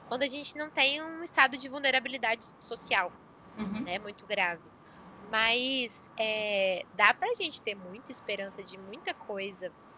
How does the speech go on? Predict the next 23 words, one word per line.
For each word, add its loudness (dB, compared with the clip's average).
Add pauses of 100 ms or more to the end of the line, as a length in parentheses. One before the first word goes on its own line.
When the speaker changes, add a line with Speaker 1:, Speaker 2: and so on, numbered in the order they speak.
(460)
Speaker 1:
mesmo -4
numa -4
situação -2
mais -4
difícil. -12
Inclusive, -2
é 6
onde -2
os -10
grandes 2
estudos -6
sobre -2
esperança -2
moram, 0 (640)
né? 4
Speaker 2:
Uhum. 4
Speaker 1:
É 2
onde 0
a -2
situação 2
tá -2
muito -4
crítica 0